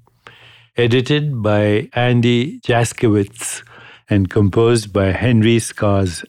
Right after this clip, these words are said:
Struck. Thank you to Bob Tabador, Carolyn Rangel, Serena Regan, and everyone who contributed to bring Daily Breath to life. Our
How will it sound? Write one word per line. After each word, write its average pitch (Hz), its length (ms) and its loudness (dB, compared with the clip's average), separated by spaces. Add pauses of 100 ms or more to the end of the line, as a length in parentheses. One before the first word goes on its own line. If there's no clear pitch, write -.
Struck. - 640 -6 (720)
Thank - 360 0
you 165 260 2 (140)
to 113 100 -2
Bob 101 460 0 (160)
Tabador, 117 760 0 (220)
Carolyn 107 560 0
Rangel, 104 600 0 (460)
Serena 107 800 0 (160)
Regan, 127 640 2 (320)
and 107 220 0
everyone 123 560 2
who 110 140 -2
contributed 107 880 0 (140)
to 98 100 -4
bring 98 300 2
Daily 110 280 2
Breath 98 460 -2
to - 120 -2
life. 90 440 -2 (800)
Our 107 360 0